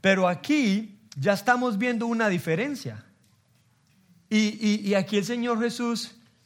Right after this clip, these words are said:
dice eso en esta fiesta, y Juan explica eso que él dijo en esa fiesta.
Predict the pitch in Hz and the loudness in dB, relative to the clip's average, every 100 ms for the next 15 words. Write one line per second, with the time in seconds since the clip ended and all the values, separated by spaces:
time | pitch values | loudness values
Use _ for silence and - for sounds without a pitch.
0 | _ _ _ _ - 156 247 240 233 226 | _ _ _ _ -4 0 2 2 2 2
1 | 226 226 220 226 220 247 233 220 185 233 | 0 -2 2 0 2 2 0 0 -2 -2
2 | - _ _ _ _ _ _ - - 208 | -12 _ _ _ _ _ _ -20 -2 0
3 | 202 - 220 226 233 220 - 302 - 185 | 0 0 0 0 0 -6 -2 -2 0 -2
4 | 170 202 269 311 - 226 214 185 254 254 | 0 0 0 -4 -2 -2 0 -2 -2 -2
5 | 240 233 226 233 240 - 151 147 160 - | -2 0 -2 0 0 0 -2 -2 -4 -14